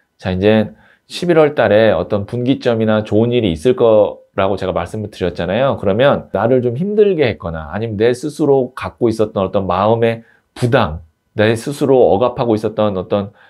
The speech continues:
감정, 이런 것들로부터 이제 탈출해서 한 단계 더 올라가라는 거죠. 네, 이렇게 어느 정도 이제 한 번의 터닝 포인트라든지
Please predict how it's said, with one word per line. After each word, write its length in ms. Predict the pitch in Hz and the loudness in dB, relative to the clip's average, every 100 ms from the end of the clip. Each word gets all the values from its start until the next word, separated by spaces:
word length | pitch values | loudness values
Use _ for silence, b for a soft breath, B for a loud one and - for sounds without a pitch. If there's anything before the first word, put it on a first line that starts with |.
| b | b
감정, 540 | - 104 113 117 90 78 | -6 -2 2 2 2 2
이런 220 | 127 151 | 2 4
것들로부터 640 | 143 - 98 87 85 123 | 2 0 0 0 -2 -4
이제 180 | 90 87 | -4 -6
탈출해서 840 | - 196 196 180 113 92 123 82 B B B | -4 -6 -4 -2 -2 2 0 0 B B B
한 220 | - 185 | -4 0
단계 240 | 180 147 | 0 0
더 80 | - | 0
올라가라는 760 | 92 107 151 139 104 82 78 78 | 2 4 6 4 0 -4 -6 -10
거죠. 340 | 71 76 76 - _ | -12 -12 -14 -18 _
네, 220 | 85 82 | -10 -10
이렇게 340 | 82 135 135 139 B B - | -6 -2 -4 -4 B B -2
어느 140 | 95 | 0
정도 200 | 107 101 | 2 0
이제 180 | 92 95 | 0 0
한 280 | 95 147 160 | 0 0 2
번의 260 | 151 143 | 2 0
터닝 380 | 143 208 202 190 | -2 -2 -2 -2
포인트라든지 1000 | 151 135 120 107 92 85 78 107 101 | -2 -2 -2 -2 -2 -4 -2 0 0